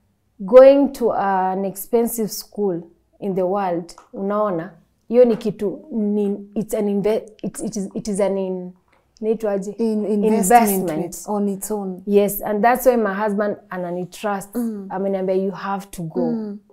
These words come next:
Speaker 1: You have to go." Our fee is almost, I don't know if I'm allowed to
Speaker 2: Mm-hmm.
Speaker 1: say, but it's around, um, four million a year.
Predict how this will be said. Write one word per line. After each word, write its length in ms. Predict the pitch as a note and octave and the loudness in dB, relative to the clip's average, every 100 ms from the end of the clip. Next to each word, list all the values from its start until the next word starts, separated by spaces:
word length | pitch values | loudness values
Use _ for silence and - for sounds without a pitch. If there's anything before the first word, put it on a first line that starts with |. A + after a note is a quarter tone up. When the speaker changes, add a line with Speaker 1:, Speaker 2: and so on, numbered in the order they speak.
| _ _ _ | _ _ _
Speaker 1:
You 100 | F#3+ | -8
have 280 | F#3+ G3 G3 | -4 -4 -4
to 100 | G3 | -8
go." 300 | E3+ D#3+ F3 - | -6 -6 -8 -4
Our 240 | A#3 A#3+ A#3 | 2 2 0
fee 480 | - C4+ C#4 C#4+ | 0 4 4 4
is 140 | B3 F#3+ | 2 0
almost, 500 | - G#3+ A3 G#3+ G#3 | 0 2 0 -2 -2
I 80 | G3+ | 2
don't 140 | B3+ | 4
know 140 | C4 A3+ | 4 2
if 140 | G3+ | -2
I'm 140 | G3 F#3 | -4 -4
allowed 400 | E3+ G3 G#3+ - | -2 -2 -4 -6
to 60 | |
Speaker 2:
Mm-hmm. 100 | A#3+ | -4
Speaker 1:
say, 280 | A3+ G3 F3 - _ _ _ _ | 0 0 -2 -8 _ _ _ _
but 160 | G3 F#3+ | -4 -4
it's 140 | - | -4
around, 500 | F#3+ G3+ G#3+ G#3+ G3+ - - - - - | -2 -2 -2 -2 -6 -10 -16 -16 -18 -8
um, 340 | F#3+ F3+ E3+ E3 _ | -6 -6 -10 -16 _
four 240 | - A3 G#3 | -4 0 2
million 440 | G3+ F#3 F3+ E3 - - | 2 0 -4 -6 -12 -12
a 120 | E3 | -4
year. 280 | F#3+ F#3 | -2 -2